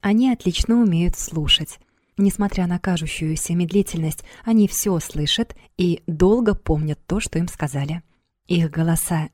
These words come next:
мелодичны и могут действовать успокаивающе, заставляя людей чувствовать себя в безопасности. К тому же они умеют твёрдо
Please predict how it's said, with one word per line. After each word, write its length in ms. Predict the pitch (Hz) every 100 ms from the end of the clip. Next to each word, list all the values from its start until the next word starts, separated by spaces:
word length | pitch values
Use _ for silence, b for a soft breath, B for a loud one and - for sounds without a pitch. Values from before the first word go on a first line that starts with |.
| _
мелодичны 800 | 190 196 190 185 220 - 160 151 - _
и 100 | 196
могут 380 | 175 185 233 190
действовать 580 | 165 175 - 196 196 -
успокаивающе, 1200 | 214 - 226 - 160 151 147 151 151 - 160 156 b -
заставляя 640 | - 165 175 165 165 156
людей 460 | 151 156 160 185 - B B
чувствовать 540 | - 196 - 214 185 175
себя 300 | - 156 170
в 60 | 160
безопасности. 1040 | 180 196 190 151 139 - - - 170 165 _ _ _
К 80 | -
тому 260 | 185 202
же 120 | 190
они 260 | 165 165 165
умеют 460 | 170 170 160 151 - -
твёрдо 520 | - 175 208 175 151